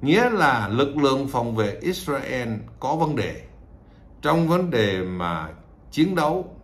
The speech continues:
nói là truy lùng những người Hamas,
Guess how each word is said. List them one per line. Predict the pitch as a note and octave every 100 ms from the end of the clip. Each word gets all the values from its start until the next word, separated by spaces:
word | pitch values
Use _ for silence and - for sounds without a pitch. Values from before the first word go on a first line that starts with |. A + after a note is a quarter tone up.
| -
nói | A#2+ C3+ F3+ G#3+
là | E3 G#2+ F2 E2+ - - - -
truy | G3+ G3+ F#3
lùng | C#3 A2 F#2+ E2 D#2+ E2 - - - -
những | G#2 D3
người | C3 F#2
Hamas, | F2 G#2+ A2+ B2+ -